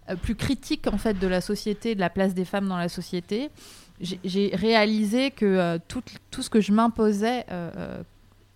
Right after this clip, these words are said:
que tout ce que j'imposais à mon corps, en fait, souvent était, euh, le résultat d'injonctions.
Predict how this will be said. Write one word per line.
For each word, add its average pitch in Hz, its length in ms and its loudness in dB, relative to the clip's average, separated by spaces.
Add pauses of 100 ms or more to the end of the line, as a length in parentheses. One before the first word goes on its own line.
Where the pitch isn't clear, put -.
(180)
que - 80 -16
tout - 120 -10
ce 220 100 -10
que 233 80 8
j'imposais 220 460 8
à 220 120 6
mon 185 160 2
corps, 247 300 4
en 208 80 4
fait, 220 320 -2
souvent 226 400 0
était, 220 440 0
euh, 165 180 0
le 180 100 2
résultat 190 500 2
d'injonctions. 196 680 2